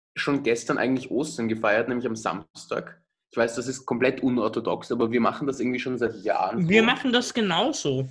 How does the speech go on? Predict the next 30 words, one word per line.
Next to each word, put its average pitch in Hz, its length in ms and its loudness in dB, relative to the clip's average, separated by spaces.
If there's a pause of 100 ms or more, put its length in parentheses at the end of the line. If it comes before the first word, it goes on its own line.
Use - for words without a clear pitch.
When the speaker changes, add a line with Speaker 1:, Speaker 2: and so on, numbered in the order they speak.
(360)
Speaker 1:
Wirklich 156 380 -2
lustig. 131 420 -4
Na, 131 120 0
auf 175 60 0
jeden 160 140 0
Fall 160 120 6
Speaker 2:
Ja. 156 40 6
Speaker 1:
haben 160 120 2
wir 156 80 2
gestern 165 360 -2
Ostern 156 280 2
gefeiert 151 320 2
und 135 120 0
auch 123 120 -2
die - 120 -6
Osterjause 101 680 -2
gemacht. 113 380 -4 (460)
Das 120 80 -10
ist 131 140 -6
nämlich, 135 200 0
weil 127 120 4
in, 127 300 0
in 120 140 -8
der 123 80 -4
Steiermark 120 500 0
die - 60 -8
Fleischweihe 110 880 -2
stattfindet 113 580 -8
am 101 120 -12
Samstag. 170 580 -8